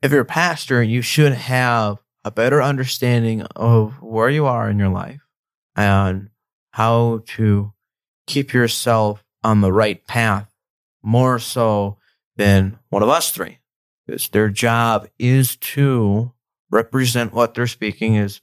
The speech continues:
as best to their ability as possible. So if they're not trying to make sure that they're doing and honoring God to the best of their ab-, ability, then I could see that being a, but an, an issue. But if it is something that they're struggling with,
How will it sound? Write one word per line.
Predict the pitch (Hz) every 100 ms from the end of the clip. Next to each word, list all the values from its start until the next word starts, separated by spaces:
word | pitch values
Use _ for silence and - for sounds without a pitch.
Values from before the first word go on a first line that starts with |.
| -
as | 120 107 104
best | 117 107 -
to | 120
their | 110
ability | 107 107 98 95
as | 98
possible. | 165 139 - - - -
So | 147
if | 135
they're | 131
not | 143 160
trying | 170 156
to |
make | 139 131
sure | - 139
that | 120
they're | 135 147
doing | 139 139 131 117 -
and | 113
honoring | 117 127 139 127
God | 120 110 104
to | 117
the |
best | 104 139 -
of |
their | 131
ab-, | 113 107 - _ -
ability, | 240 156 214 120 110 - - - _
then | 139 139
I | 139
could | 131
see | - 143
that | 113 87
being | 117 104
a, | 101 98 98
but | 104 117
an, | 98 85 - _ -
an |
issue. | 135 190 - - _ - _
But | 120
if | 139
it | 147 156
is | 170
something | - 151 - 123
that | 110
they're | 107 98
struggling | - - 196 160 131 110 98
with, | 95 101